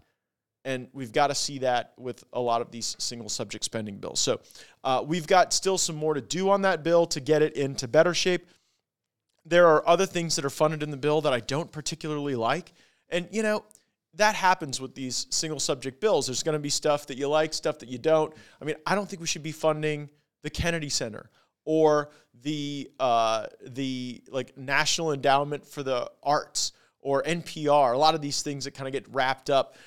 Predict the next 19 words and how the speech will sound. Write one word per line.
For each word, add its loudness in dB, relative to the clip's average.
uh, 0
within -2
Interior -2
and -4
the -8
environment. -4
And -12
a -2
lot 4
of -2
times -4
it's -6
wasting -2
money, -4
your 0
money, -8
and -8
then -6
devaluing 2